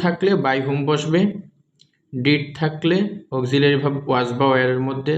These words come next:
সাবজেক্টের সাথে যেটি সামঞ্জস্যপূর্ণ সেটি বসবে, তারপর সাবজেক্ট বসবে the work, তারপর হচ্ছে ভার্বের past participle form। তাহলে উত্তর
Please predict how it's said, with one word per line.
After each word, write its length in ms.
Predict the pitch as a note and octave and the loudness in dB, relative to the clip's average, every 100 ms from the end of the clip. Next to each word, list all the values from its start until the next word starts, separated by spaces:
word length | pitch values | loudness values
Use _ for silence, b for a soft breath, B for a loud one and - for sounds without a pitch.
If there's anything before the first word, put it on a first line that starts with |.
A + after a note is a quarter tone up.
| D#3 | -2
সাবজেক্টের 440 | C#3 A#2+ B2+ B2+ B2+ | -4 0 -2 0 -2
সাথে 160 | C#3 C#3 | -2 -2
যেটি 160 | C3+ D3+ | -2 0
সামঞ্জস্যপূর্ণ 600 | C#3+ C3 B2+ C3+ C#3 D3+ D3 D3 | -2 -2 -2 -2 -4 -4 -2 0
সেটি 160 | B2+ C#3 | 0 2
বসবে, 280 | D3 - E3+ G3+ - B B B B - | 0 0 -2 -2 -6 B B B B -6
তারপর 340 | B2 A#2+ D#3+ F3+ B B _ - | -4 0 0 0 B B _ -6
সাবজেক্ট 400 | C3+ A#2+ C#3 C3+ D3+ | -4 -2 -2 -2 -2
বসবে 300 | D3+ - F3+ G3+ - - C3 | -2 -2 -2 -2 -6 -10 -2
the 100 | C3 B2 C3 | -2 0 2
work, 280 | E3 G3 G3 - _ _ _ _ _ - | 2 -2 -6 -18 _ _ _ _ _ -6
তারপর 280 | A#2+ A#2+ C3 C#3+ | -4 -2 -2 -2
হচ্ছে 240 | C#3+ - C#3+ B2+ | -2 -2 0 2
ভার্বের 420 | B2 C3+ E3+ A#3 - - - _ _ _ _ _ _ _ | 0 2 2 0 -2 -12 -20 _ _ _ _ _ _ _
past 200 | D3+ D3 - | -6 -4 -2
participle 460 | A#2+ A2 A#2+ A2+ A2 | -2 -2 -2 -4 -2
form। 160 | G#2+ G2+ - | -6 -6 -10
তাহলে 200 | - B2+ C3+ | -8 -4 -4
উত্তর 200 | B2 C3 | -2 -2